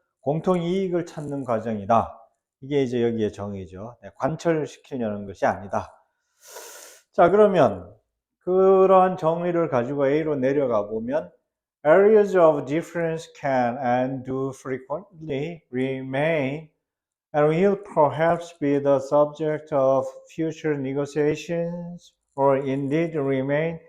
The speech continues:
irres-, 어, irreconcilable. 까지, 어, 예, 여기까지군요. 길죠.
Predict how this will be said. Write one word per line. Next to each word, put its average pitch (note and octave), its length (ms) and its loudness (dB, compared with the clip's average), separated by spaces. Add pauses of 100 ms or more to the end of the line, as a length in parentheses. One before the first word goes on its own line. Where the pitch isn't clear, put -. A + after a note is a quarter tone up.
(760)
irres-, C#3 360 0 (440)
어, A#2+ 300 -8
irreconcilable. C#3+ 1500 -2 (560)
까지, A#2+ 220 -10
어, A#2+ 200 -8 (100)
예, A#2 300 -4
여기까지군요. C3+ 800 -8
길죠. B2+ 800 -4